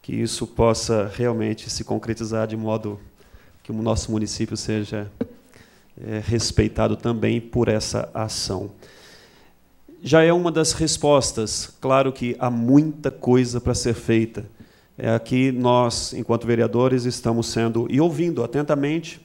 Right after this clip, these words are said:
é, inclusive a cobrança de alguns de vocês que aqui se manifestaram, e eu acho que esse é um espaço para isso mesmo, para manifestar o que cada um entende, quais são as, as sugestões,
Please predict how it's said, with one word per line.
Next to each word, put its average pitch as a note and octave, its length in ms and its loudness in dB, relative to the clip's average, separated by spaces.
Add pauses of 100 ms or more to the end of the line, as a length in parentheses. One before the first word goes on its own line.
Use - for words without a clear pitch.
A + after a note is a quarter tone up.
(1120)
é, A#2 380 2
inclusive B2 480 2
a A#2+ 60 4
cobrança A#2 580 2
de A2+ 80 0
alguns A2+ 320 0
de A2+ 60 -6
vocês A2 420 -2
que G#2 80 -2
aqui G#2+ 160 -4
se - 100 -6
manifestaram, B2 760 0
e - 20 -4
eu D3+ 120 -2
acho E3 160 -4
que D3+ 80 -2
esse C3+ 120 -6
é B2 40 0
um B2 40 0
espaço - 380 -2
para G#2 140 -2
isso A2 200 -6
mesmo, A2+ 280 -6
para G#2+ 120 -8
manifestar A#2 880 -2 (480)
o - 140 -10
que - 100 -8
cada A2+ 300 -2
um A2+ 260 -2
entende, B2 720 -2 (300)
quais A#2 200 2
são A2 240 0
as, - 360 -4 (320)
as - 100 -8
sugestões, B2 1160 2